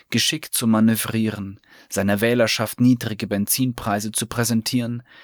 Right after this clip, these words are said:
die steigenden Kommunalgebühren auf die blauen U-S-Bundesstaaten abzuwälzen und sie der grünen Agenda der U-S-Demokraten und den Fehlern der früheren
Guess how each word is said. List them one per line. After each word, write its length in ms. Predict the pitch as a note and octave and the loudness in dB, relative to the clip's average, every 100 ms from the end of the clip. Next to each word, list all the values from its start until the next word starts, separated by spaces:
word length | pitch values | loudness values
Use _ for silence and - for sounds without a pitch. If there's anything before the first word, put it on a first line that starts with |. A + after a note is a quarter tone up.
| - - | -16 -4
die 60 | |
steigenden 640 | A2 - A#2+ B2+ C3 B2 B2 | -2 2 2 4 6 4 4
Kommunalgebühren 1000 | B2 B2 A#2+ C3 D3 B2+ A2+ B2+ B2 A2+ | 2 4 2 2 0 -2 -2 0 0 0
auf 160 | G#2 | -2
die 100 | A2 | -4
blauen 580 | G2 - D#2+ F#2 C3+ C#3+ | -6 -4 -2 2 4 2
U-S-Bundesstaaten 1120 | A#2 A2 A2+ - - A#2 A2+ - - F#2 G#2+ | 0 0 0 -4 0 2 2 -2 -2 -4 -4
abzuwälzen 1000 | G2+ C3 - - A2+ A2 A2 - A#2 A#2 - - - - | -6 -8 -6 -2 4 4 4 0 0 -2 -4 -20 -18 -2
und 240 | A#2 A#2+ | 2 2
sie 160 | B2 B2 | 2 -2
der 140 | C#3 | -4
grünen 480 | - A2 A#2 A2+ G#2 | -2 2 4 4 4
Agenda 480 | A2 G2 F2 F2 E2+ | 0 -2 -2 -4 -4
der 160 | G2+ | -2
U-S-Demokraten 1040 | A#2+ - - - G2+ F#2+ - G2+ F#2+ - G#2+ | -2 -2 -6 -4 -4 -4 -6 -8 -8 -6 -6
und 160 | A2 | -4
den 140 | B2 C3 | -4 -4
Fehlern 500 | - C#3 C3 G#2+ G2+ | -2 -2 0 0 -2
der 140 | A2 | -4
früheren 800 | - - B2 C3 A2+ G#2 G2+ G#2 | -6 -4 -2 0 -2 -4 -6 -6